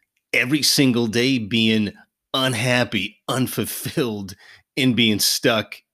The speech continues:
in the sand. So you're gonna learn a couple different things. Number one is change is painful. We know that, but change is required for growth. Change is required for being successful,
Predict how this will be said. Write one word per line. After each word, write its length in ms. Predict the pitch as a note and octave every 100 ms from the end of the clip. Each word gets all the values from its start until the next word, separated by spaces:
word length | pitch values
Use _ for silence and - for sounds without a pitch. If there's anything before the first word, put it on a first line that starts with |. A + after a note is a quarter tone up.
| _
in 440 | B2 G#2+ G2+ F#2+ F#2 _
the 100 | G#2+
sand. 440 | - G2+ E2+ C#2 - _ _ _
So 160 | - B2+
you're 80 | A#2+
gonna 160 | D#3+
learn 180 | F3 D#3+
a 60 | D#3
couple 260 | D3 C#3
different 380 | C3 A#2 B2+ A2
things. 320 | A#2+ A2+ A2
Number 260 | G#2+ E3+ E3
one 280 | C3+ D#3+ D#3
is 180 | D3 -
change 340 | - E3+ A3+
is 80 | E3+
painful. 580 | - D3 D#3 - - - _ _ _ _
We 100 | E3+
know 240 | F3+ D#3 C#3
that, 340 | F2+ F2+ A2+ _ _ _ _ _
but 120 | C3
change 320 | - D#3 D#3
is 160 | D3 A#2+
required 800 | A#2 - - C3 A#2+ F2 G2+ A#2+ - _ _ _ _ _
for 600 | - - C3 A#2 A2+ G2+ _
growth. 760 | A#2 G2+ F2+ F#2+ E2+ C#3 C#3+ - _ _ _ _ _ _ _ _ _
Change 320 | - C3 E3+
is 140 | D#3+ C3
required 880 | B2 A#2 - A2+ F#2 D4+ C#3 C3+ G#2+
for 100 | C3+
being 320 | A2 A#2+ A2
successful, 920 | G#2 A2+ - - C#3 C3 - A2 G2+